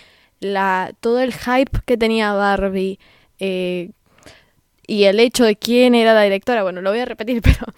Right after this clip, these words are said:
yo la esperaba principalmente, no por todo ese tema, sino principalmente por ella, por Greta.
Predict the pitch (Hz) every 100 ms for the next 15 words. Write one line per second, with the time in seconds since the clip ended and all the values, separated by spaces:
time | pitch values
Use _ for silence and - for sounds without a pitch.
0 | _ - 233 254 285 277 262 254 254 240
1 | 240 233 247 226 202 220 233 269 269 269
2 | 269 247 247 254 220 214 233 226 208 190
3 | 214 214 202 196 190 175 180 180 180 180
4 | 196